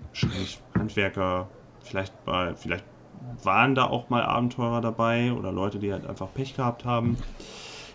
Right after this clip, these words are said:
Und ihr verlasst die Siedlung, den Trampelpfad gen Osten. Ähm, ab und an kommen euch auch,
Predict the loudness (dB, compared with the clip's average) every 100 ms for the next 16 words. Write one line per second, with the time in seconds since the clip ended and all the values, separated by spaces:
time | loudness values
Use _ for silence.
0 | -18 4 8 10 10 6 -2 4 8 10
1 | 10 6 2 -10 -20 -20 -20 -18 -4 -2
2 | 2 0 0 -6 -10 -16 -16 -6 -4 -2
3 | -6 -4 0 0 0 -4 -10 -4 0 0
4 | 0 -10 -20 -14 -12 -12 -14 -16 -4 -2
5 | -2 -4 -4 -4 -4 -6 -4 -4 -6 -6
6 | -4 -4 -6 -10 -8 -10 -10 -14 -20 -20
7 | -20 -20 -20 -20 -20 -20 -20 -20 -20 -20
8 | -18 -16 -18 -20 -20 -20 -14 -4 2 6
9 | 8 8 8 6 2 -4 -16 -14 -6 -2
10 | -2 2 4 4 2 -2 -16 -20 -20 -20
11 | -20 -20 -6 4 6 6 2 0 2 2
12 | 0 -6 -14 -4 4 6 6 2 -8